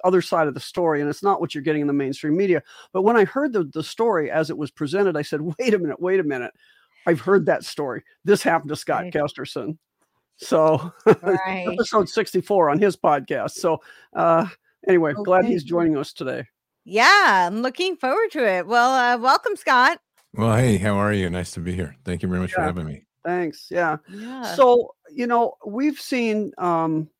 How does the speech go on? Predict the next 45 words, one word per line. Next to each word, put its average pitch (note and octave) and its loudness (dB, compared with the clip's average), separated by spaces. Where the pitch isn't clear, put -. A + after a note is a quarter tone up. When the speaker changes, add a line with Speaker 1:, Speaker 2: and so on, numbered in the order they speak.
Speaker 1:
well, G3 4
the, F3+ -8
some D#4+ 0
of D#4 0
the A3+ -2
things E3+ -2
that D#3+ -6
we're D#3 -10
talking D#3 -4
about, C3+ -4
and F3 -2
I, A3+ 0
and G3+ 2
I A#3+ 2
have B3 -2
to F#3 -6
say, D#3+ -4
I F3+ 0
kind C#4+ 0
of, B3 -4
uh, E3 -4
agree F#3 0
and F3+ 4
disagree F3 0
with D3+ -4
the E3 -2
way F#3 0
that D3+ -4
controlled G3+ -4
opposition, E3 -4
that C#3+ -4
term D#3 -2
is C#3 -6
being C#3 -4
used, C3+ -4
because F#3 -6
I B3+ 0
see D4 -2
Speaker 2:
Mm-hmm. C4 -4
Speaker 1:
controlled G3+ -2
opposition. E3+ -2
They're A#3+ 0
the B3+ 2
people G#3+ -2
like D#3+ -2